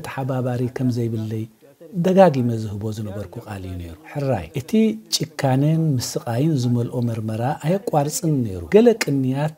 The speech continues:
ይገድፉኻ፣ ተመሊሶም ድማ እቲ ልሙድ ጭካኔ ዝመልኦ መርመራ የካይድዎ። ብኸምዚ ይቕጽል ነይሩ። ሓደ ብጻይና ካብ ኢዶም ዘምለጠ ኣብ ዶብ ኢትዮጵያን ሶማልን ሒዞሞ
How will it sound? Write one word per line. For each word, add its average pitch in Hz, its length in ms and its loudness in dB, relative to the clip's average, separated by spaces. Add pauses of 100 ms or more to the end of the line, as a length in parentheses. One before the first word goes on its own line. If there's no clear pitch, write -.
ይገድፉኻ፣ 127 560 -2 (220)
ተመሊሶም 185 640 4
ድማ 139 260 0 (140)
እቲ 135 240 -8
ልሙድ 151 360 0
ጭካኔ 123 520 -2 (520)
ዝመልኦ 135 480 2
መርመራ 127 400 2
የካይድዎ። 113 580 -2 (100)
ብኸምዚ 165 460 2
ይቕጽል 151 520 0
ነይሩ። 107 260 0 (140)
ሓደ 190 300 4
ብጻይና 135 480 -2 (140)
ካብ 139 280 -2
ኢዶም 165 340 2
ዘምለጠ 123 460 0 (300)
ኣብ 180 200 4 (140)
ዶብ 143 260 4
ኢትዮጵያን 156 600 -2
ሶማልን 135 560 0 (100)
ሒዞሞ 151 380 6